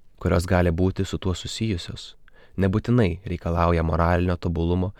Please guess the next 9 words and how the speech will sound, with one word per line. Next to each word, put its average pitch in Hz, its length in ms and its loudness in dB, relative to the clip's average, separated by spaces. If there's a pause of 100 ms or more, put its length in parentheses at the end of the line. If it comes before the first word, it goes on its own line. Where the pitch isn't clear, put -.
(160)
iš 101 200 -2
dalyvaujančių 85 680 2
asmenų, 87 360 -2 (540)
kad 80 160 -4
galėtų 85 400 -2
veikti. - 400 -8 (640)
Pastaba 82 460 -4 (300)
numeris 85 440 -6
vienas. - 400 -20